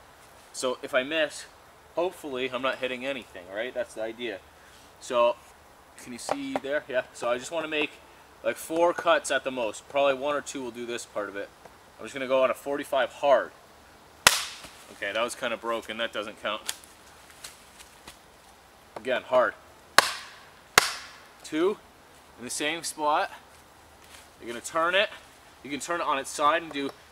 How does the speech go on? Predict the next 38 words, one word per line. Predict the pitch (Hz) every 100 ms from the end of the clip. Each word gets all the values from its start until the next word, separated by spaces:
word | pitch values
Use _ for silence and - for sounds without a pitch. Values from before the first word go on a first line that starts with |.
| -
four | 156 160
all | 160 156
the |
way | 147
around, | 143 139 151
but | 127
I | 131
know | 143 147 147 -
if | 123
I | 131
just | 127 160
hit |
it | 139
on | 127
this | 127
side, | 131 120
it's | 110
gonna | 120
go. | 110 123 147 - - - - - - - - - - - - - - - - - - - - - - - - -
So |
there | 113 123
we | 120
go, | 120 104
three. | - 139 131 104 - 113
Let, | 160 -
leave | 190 160
it, | - - -
leave | 135 127
it. | - - - - - - - - - - - - - - - - - - - - - - -
Go | 170 202
on, | 143
Scout. | - 120 - - - - - - - - - - - - -
Okay, | 123
so | 113 123
this | 139
will | 151
be | 143
the | 139